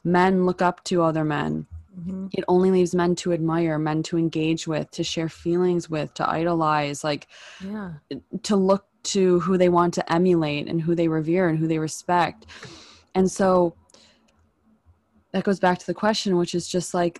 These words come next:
Speaker 1: those behaviors, um, where that are traditional, traditionally, why can I not say that word this episode?
Speaker 2: <laughs>
Speaker 1: Traditionally female can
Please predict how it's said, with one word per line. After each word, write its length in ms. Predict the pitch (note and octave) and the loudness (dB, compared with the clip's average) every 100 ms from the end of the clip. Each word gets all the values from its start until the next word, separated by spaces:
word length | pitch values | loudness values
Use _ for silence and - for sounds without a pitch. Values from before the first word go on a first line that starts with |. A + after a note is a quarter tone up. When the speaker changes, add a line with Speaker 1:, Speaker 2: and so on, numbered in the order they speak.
| F3 | -4
Speaker 1:
those 680 | F#3 F#3 G3 F#3+ - - - _ _ _ _ _ _ _ _ _ _ - | 0 2 2 -2 -4 -14 -18 _ _ _ _ _ _ _ _ _ _ -2
behaviors, 1300 | G3 E3 - F#3 G#3 F#3 F3 E3 D#3+ D#3 D#3 - - _ _ _ _ _ _ _ - - | -2 -2 -2 0 0 0 0 0 -2 -4 -6 -14 -20 _ _ _ _ _ _ _ -12 -4
um, 580 | F3 F3 E3+ D#3+ D#3+ - | 0 2 2 0 -4 -6
where 680 | F3 F3 E3+ E3+ E3 D#3+ - _ - | -4 0 0 0 0 -2 -6 _ -4
that 160 | E3+ - | -2 0
are 500 | E3+ E3 E3 D#3+ D#3+ _ _ - | 0 2 0 -2 -6 _ _ -10
traditional, 760 | - E3+ D3 E3+ - F3 E3 - | -6 -4 -2 -2 -2 -2 -2 -6
traditionally, 1400 | - - F#3+ F3+ E3+ F3+ F3+ - F3+ E3+ E3 E3 D#3+ D#3+ _ - | -18 -10 -4 -4 -2 -4 -4 -4 -2 -2 -2 -2 -4 -6 _ -8
why 260 | F3+ A3+ | -2 0
can 160 | C#4+ C4 | 0 2
I 100 | G#3+ | 4
not 180 | G#3 G3+ | 4 2
say 240 | - G3+ | 2 2
that 200 | G3+ G3 | 4 4
word 300 | F#3+ G#3+ B3+ | 4 2 2
this 160 | A3 - | 2 2
episode? 680 | F3+ F3 E3+ E3+ D3+ D3 - - - - | 2 2 0 2 2 0 -6 -16 -14 -10
Speaker 2:
<laughs> 500 | B3 - - - - | -10 -12 -20 -20 -14
Speaker 1:
Traditionally 760 | - G#3+ F#3+ G#3 G#3+ G3+ F#3+ F3+ | -2 0 4 2 2 4 4 2
female 680 | - G3+ G#3 F3 D#3+ D#3+ | 0 0 2 4 4 2
can 200 | E3 G3 | 2 0